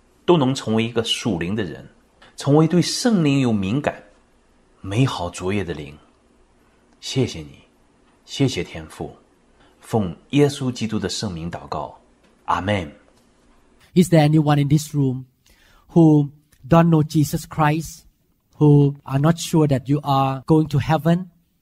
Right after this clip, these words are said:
Speaker 2: or you're not sure that you have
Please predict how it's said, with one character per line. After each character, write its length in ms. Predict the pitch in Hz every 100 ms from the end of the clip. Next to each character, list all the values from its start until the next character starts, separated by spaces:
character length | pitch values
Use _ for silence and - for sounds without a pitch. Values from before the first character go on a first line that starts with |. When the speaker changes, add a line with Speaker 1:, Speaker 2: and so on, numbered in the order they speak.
| -
Speaker 2:
or 180 | 135 143
you're 180 | 156
not 220 | 160 208 -
sure 260 | - 180
that 180 | 151 135
you 260 | 139 143 139 - _ _ -
have 360 | - 170 165